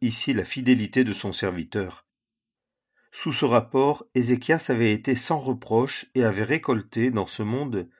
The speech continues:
une abondance de joie et de prospérité. Mais si sa vie religieuse avait l'approbation de Dieu, allait-il montrer la même fidélité vis-à-vis du monde ?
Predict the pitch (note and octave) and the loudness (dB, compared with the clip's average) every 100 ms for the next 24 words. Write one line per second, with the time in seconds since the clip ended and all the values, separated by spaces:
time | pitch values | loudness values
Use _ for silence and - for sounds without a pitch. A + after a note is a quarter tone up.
0 | _ _ _ - G#2+ A2+ C#3 C3+ A#2 A#2+ | _ _ _ -4 0 2 2 0 2 0
1 | D#3 - A2 G2 F#2 C3+ C#3+ F2+ - - | 0 -2 -2 -2 0 2 2 0 -4 -6
2 | - - C3+ F#2 - F#2 F2 _ _ _ | -6 -2 -2 -4 -6 -8 -8 _ _ _
3 | _ _ _ _ _ _ _ _ _ A2+ | _ _ _ _ _ _ _ _ _ -6
4 | G2 - C#3 D3 B2 C3 C3 B2 A#2 A#2 | -4 -4 -2 0 2 2 2 0 -2 0
5 | C#3 C3 G#2+ F#2+ A2+ - C3+ A#2 - G2+ | 0 2 0 0 0 0 0 0 -2 -6
6 | F2 E2 G2 C3 C3 _ _ _ _ _ | -6 -6 -2 -2 -4 _ _ _ _ _
7 | _ - A2 A2+ C#3+ D#3+ C#3+ B2+ C#3+ D#3 | _ -2 2 2 0 0 -2 -2 -2 0
8 | D3+ B2+ A#2 B2+ A2+ A2+ G2+ - C#3+ D3+ | 0 0 -4 -6 0 0 0 -2 -4 0
9 | C3 A2+ A2 G#2 B2 C#3+ A2 | 0 0 -2 -4 -4 -6 -10